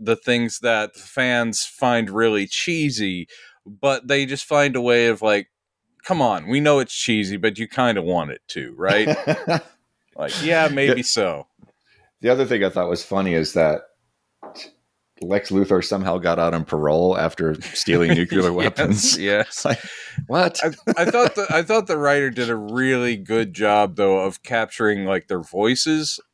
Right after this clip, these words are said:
Speaker 1: 'Cause when you're
Speaker 2: Mm-hmm.
Speaker 1: reading it, uh, you can actually hear it in their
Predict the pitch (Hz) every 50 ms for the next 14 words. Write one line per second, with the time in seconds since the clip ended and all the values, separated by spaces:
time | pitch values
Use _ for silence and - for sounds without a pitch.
0 | _ _ _ - 143 123 - - 98 98 - - 147 147 139 131 123 120 - _
1 | - 120 120 117 117 113 113 117 117 127 131 127 - 135 - - 123 131 131 -
2 | - 120 127 123 110 - - 180 196 196 160 127 110 98 87 - _ 113 117 110
3 | 107 110 104 98 107 107 104 104 101